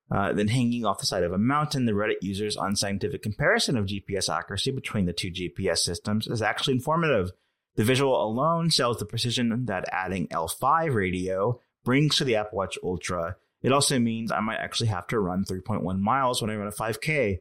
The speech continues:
I've always suspected that Apple Watches gave me a few tenths of a mile for free. Also in the headlines, we've got a rundown on what we expect to see in Apple's M two Pro and M two Max MacBook Pros,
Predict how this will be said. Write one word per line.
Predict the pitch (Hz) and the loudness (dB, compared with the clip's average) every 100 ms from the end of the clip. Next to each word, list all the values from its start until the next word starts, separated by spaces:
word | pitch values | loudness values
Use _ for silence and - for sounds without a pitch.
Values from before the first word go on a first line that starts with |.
| _ _ | _ _
I've | 104 131 | 0 4
always | 175 170 | 4 4
suspected | 160 - 196 - 95 | 0 -2 -4 -2 0
that | 90 | 2
Apple | 87 - 92 | 0 -2 -2
Watches | 87 98 104 | -2 -2 -4
gave | 92 92 | -4 -2
me | 92 | -2
a | 90 | -4
few | - 107 | -4 -2
tenths | 92 - 104 - | -2 0 0 -2
of | 87 | -4
a | |
mile | 87 87 76 | -2 -2 -2
for | 85 | -4
free. | - 120 104 120 - _ _ _ - | -2 2 2 2 -4 _ _ _ 4
Also | 160 160 | 6 6
in | 156 | 4
the | 147 | 4
headlines, | 165 160 170 170 151 | 2 0 -2 0 0
we've | 147 | 0
got | 156 | 2
a | 135 | 2
rundown | 143 147 147 143 | 0 -2 -4 -2
on | 104 135 | 0 2
what | 135 107 | 2 2
we | 131 | 2
expect | 131 135 - | 0 -6 -6
to | 131 | -2
see | - 135 | 0 0
in | 107 113 | 0 0
Apple's | 123 123 107 110 | -2 -4 -4 0
M | 131 | 0
two | 117 - 143 139 | 0 0 -2 0
Pro | - 147 147 | 2 4 4
and | 113 | 4
M | 107 113 | 2 0
two | - 107 | 0 2
Max | 107 123 - | 2 0 -4
MacBook | 98 92 - - - | -4 -4 -6 -14 -4
Pros, | 160 170 180 | 0 2 2